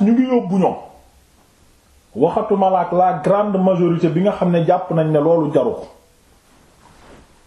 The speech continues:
Fii lañ koy bàyyi. Autant regarder ou jouer sur son PlayStation moo gën. Wal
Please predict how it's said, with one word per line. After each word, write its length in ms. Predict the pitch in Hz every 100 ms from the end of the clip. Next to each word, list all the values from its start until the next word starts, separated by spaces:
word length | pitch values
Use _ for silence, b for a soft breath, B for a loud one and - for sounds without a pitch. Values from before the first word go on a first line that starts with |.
| _ _ _ _
Fii 240 | - 170 196
lañ 180 | 196 185
koy 180 | 185 165
bàyyi. 380 | 180 240 247 262 - - _ _ _ _ _ _ _ _ _ _ -
Autant 800 | 185 190 196 185 180 170 151 - - - -
regarder 800 | 147 175 180 175 151 165 165 165
ou 160 | 180 165
jouer 600 | 143 175 165 151 135 - - _ - _ _ _ _ _ _
sur 340 | - - 180 170
son 580 | - 170 165 156 143 - -
PlayStation 720 | 165 170 160 - 160 156 185 185
moo 320 | 170 160 151
gën. 160 | 139 95 - - _ _ _ _ _ _ _ _ _ _ _ -
Wal 240 | 135 165